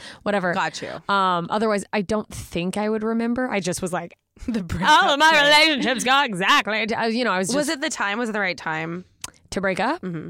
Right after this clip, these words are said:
Speaker 1: I mean, yeah, it was one of those things where I was devastated 'cause he pulled the trigger. But when I really
Speaker 2: Yeah.
Speaker 1: stop and think about it, it wasn't,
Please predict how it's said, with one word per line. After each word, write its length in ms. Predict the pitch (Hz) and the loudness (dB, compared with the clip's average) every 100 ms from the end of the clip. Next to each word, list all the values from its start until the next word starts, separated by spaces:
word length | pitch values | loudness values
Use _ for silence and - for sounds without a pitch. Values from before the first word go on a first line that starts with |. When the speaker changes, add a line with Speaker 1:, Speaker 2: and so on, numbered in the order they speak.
| - | -6
Speaker 1:
I 120 | 208 | -2
mean, 380 | 214 208 202 190 | 0 0 0 -2
yeah, 160 | - 185 | -4 -2
it 40 | 285 | 0
was 120 | 285 | 0
one 100 | 330 | 0
of 60 | 403 | 0
those 80 | |
things 140 | 349 269 | 0 0
where 100 | 226 | 2
I 100 | 208 | 0
was 100 | 226 | 0
devastated 380 | 202 196 202 190 | 0 -2 -2 -4
'cause 100 | 180 | -4
he 80 | 185 | -4
pulled 180 | 175 175 | -4 -6
the 60 | |
trigger. 420 | 170 165 180 185 185 _ - _ | -6 -4 -2 -2 -4 _ -20 _
But 80 | - | -4
when 100 | 190 185 | -2 0
I 20 | |
really 200 | 180 180 | 0 -2
Speaker 2:
Yeah. 80 | 160 | -2
Speaker 1:
stop 180 | 170 | -2
and 80 | 170 | -2
think 140 | 160 170 | -2 -2
about 240 | 175 175 | 0 0
it, 220 | 185 180 - _ _ _ _ | 0 -2 -8 _ _ _ _
it 140 | 254 | 0
wasn't, 380 | 226 190 196 180 | 2 0 0 -2